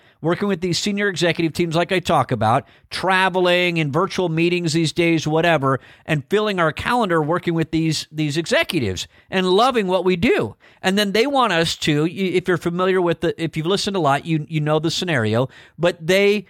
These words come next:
they wanted us, "Okay, well, thanks for working with our top twenty or top forty leaders. Now w-, we'd like you to, i-, is there some way you could help us with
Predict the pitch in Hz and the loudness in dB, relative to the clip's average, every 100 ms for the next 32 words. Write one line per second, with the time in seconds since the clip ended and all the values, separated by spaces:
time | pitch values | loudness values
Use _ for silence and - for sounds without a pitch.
0 | _ 135 175 202 202 180 175 165 - - | _ -2 0 2 2 2 0 0 -2 -2
1 | 185 165 165 160 - 202 220 - 196 185 | 0 2 2 2 -2 -4 -2 -4 -2 -2
2 | 190 180 170 165 160 147 - 180 170 - | -2 -2 -2 0 0 0 0 0 -2 -8
3 | 185 190 185 160 143 180 - - 190 180 | -6 -4 -2 -4 -2 -2 -2 0 2 2
4 | 156 196 208 147 139 - - - 147 185 | 0 0 2 2 0 -4 -16 -10 -4 0
5 | 214 220 196 175 160 160 160 208 208 196 | 2 2 2 0 0 0 2 0 0 0
6 | 160 143 127 _ _ - - 165 - 165 | 2 2 -2 _ _ -12 -2 -2 2 0
7 | 165 - 226 226 185 185 175 170 139 - | 0 0 0 0 0 -2 0 -2 -4 -14
8 | _ - 196 214 - 165 165 - 165 170 | _ -4 0 0 -2 0 0 0 0 0